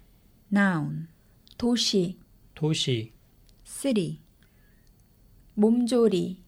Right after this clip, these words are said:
Speaker 3: 몸조리.
Speaker 1: Care of health.
Speaker 2: 엄마.
Speaker 3: 엄마.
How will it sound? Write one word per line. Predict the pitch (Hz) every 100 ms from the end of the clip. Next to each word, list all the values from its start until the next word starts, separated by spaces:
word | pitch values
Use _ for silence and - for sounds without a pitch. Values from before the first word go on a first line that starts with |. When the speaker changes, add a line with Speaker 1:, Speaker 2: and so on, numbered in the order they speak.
| _ _ _ -
Speaker 3:
몸조리. | 147 151 151 160 147 123 110 - - - _ _ _ -
Speaker 1:
Care | 277 277 262
of | 220 220 -
health. | 185 151 - - _ _ _ - - _ _ _ - - - _
Speaker 2:
엄마. | - 214 233 190 170 - _ _ _ _ -
Speaker 3:
엄마. | 131 147 147 120 104